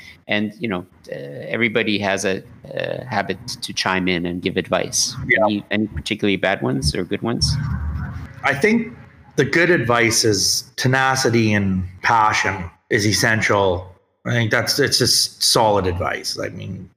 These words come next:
Speaker 2: as an entrepreneur, it, it takes an unwieldy amount of energy to move something forward that doesn't exist in the world.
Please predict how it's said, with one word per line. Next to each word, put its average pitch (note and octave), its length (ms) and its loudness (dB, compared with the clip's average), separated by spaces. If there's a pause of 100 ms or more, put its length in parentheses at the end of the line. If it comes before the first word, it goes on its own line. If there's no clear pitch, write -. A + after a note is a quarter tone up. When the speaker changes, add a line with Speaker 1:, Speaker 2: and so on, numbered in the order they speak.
(680)
Speaker 2:
as C#3 180 4
an C#3 120 6
entrepreneur, G#2+ 960 2
it, A2+ 200 -2
it A#2+ 200 2
takes - 680 2
an A#2 280 -2
unwieldy A#2+ 600 4
amount G2 380 2
of F#2 100 0
energy G2 420 2
to G2+ 320 -4 (100)
move A2+ 280 4
something G2 380 0
forward G#2 440 0
that F#2 100 -4
doesn't G2 240 2
exist F#2 320 0
in A#2 100 2
the A2+ 80 4
world. B2 340 4